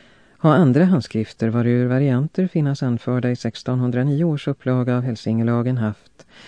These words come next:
konungens länsman tage femton marker till konungens bord, trettio marker.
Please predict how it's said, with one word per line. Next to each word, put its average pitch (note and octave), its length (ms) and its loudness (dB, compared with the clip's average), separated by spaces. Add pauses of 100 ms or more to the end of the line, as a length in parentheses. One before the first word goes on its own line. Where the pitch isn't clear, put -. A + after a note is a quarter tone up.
(260)
konungens C#3 680 2
länsman B2 680 0
tage A2 320 -4
femton C#3+ 500 -2
marker G#2+ 480 -4 (360)
till A2+ 200 -2
konungens A#2+ 560 0
bord, C3 440 -4
trettio D#3 480 -2
marker. A2 460 -6